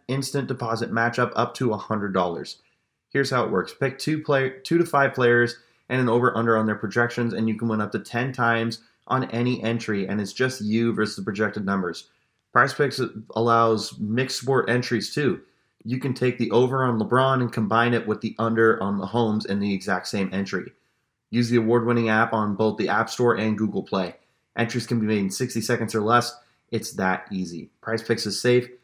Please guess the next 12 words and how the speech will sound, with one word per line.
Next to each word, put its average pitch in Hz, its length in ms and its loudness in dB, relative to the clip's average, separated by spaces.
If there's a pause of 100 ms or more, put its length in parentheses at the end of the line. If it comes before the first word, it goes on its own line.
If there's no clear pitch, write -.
(120)
and 120 160 -2
offers 101 360 -2
fast 98 320 -2
withdrawals. - 640 -6 (240)
Don't 113 160 2
hesitate. 101 560 -2
Check 127 260 0
out 131 200 2
prize 120 220 4
picks 123 200 -2
dot 104 220 2
com 143 340 0